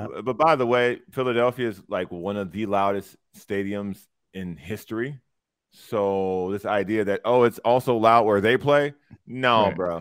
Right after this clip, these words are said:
Speaker 1: I gotta
Speaker 2: Stop
Speaker 1: be
Speaker 2: it.
Speaker 1: honest with you,
Speaker 3: Because
Speaker 1: bro. I, I've never, listen, I, in my opinion,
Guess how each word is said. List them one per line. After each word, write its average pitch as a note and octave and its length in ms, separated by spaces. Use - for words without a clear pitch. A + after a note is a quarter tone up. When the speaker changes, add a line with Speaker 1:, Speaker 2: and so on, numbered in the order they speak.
Speaker 1:
I - 40
gotta F3+ 140
Speaker 2:
Stop D3+ 60
Speaker 1:
be D3 100
Speaker 2:
it. - 20
Speaker 1:
honest D3 240
with E3+ 60
you, - 40
Speaker 3:
Because G3 340
Speaker 1:
bro. A#2+ 300
I, F3+ 220
I've G#3+ 160
never, G3 280
listen, C3+ 320
I, F#3+ 140
in G3+ 100
my G3+ 200
opinion, A#3 460